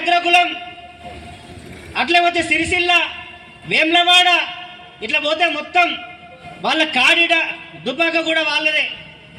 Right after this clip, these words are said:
కారిడా తయారు చేసుకున్నట్టు ఇటు పోతే ఇటు కూడా అట్లనే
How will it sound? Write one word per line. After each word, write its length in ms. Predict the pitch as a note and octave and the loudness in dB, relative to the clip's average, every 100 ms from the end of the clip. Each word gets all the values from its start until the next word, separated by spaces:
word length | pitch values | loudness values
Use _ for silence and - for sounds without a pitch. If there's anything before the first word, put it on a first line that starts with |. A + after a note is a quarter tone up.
| - | -4
కారిడా 440 | A3 B3+ F4 F4 F4 E4+ | 2 4 4 4 4 4
తయారు 200 | E4 E4 E4 | 2 2 0
చేసుకున్నట్టు 540 | D#4+ E4 D#4 D#4+ D4+ G#3 - - - - - | -2 -4 -2 -2 -2 -6 -14 -20 -18 -8 -2
ఇటు 120 | C#4 E4+ | 2 4
పోతే 200 | E4+ F4+ F4 | 4 6 4
ఇటు 140 | D4+ E4+ | 4 4
కూడా 140 | F4 F4 | 4 4
అట్లనే 300 | E4+ E4+ | 4 0